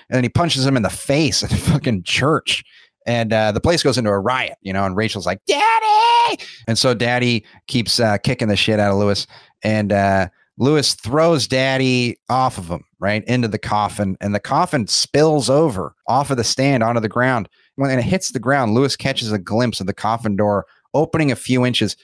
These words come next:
and he sees one of his son's hands for a split moment. And that breaks his brain. He's like,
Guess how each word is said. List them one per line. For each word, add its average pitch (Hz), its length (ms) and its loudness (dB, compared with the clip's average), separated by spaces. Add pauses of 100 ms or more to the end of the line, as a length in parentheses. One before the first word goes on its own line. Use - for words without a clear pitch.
(140)
and 110 100 -2
he 110 80 4
sees 139 400 0
one 117 120 0
of 107 60 0
his 98 120 0
son's 110 420 0
hands 104 460 -2
for - 160 -6
a 76 40 -2
split - 440 -2
moment. 90 320 0 (260)
And 113 120 -2
that 127 180 -4
breaks 110 440 -2
his 90 200 -4
brain. 92 560 -2 (260)
He's 104 220 0
like, 104 160 0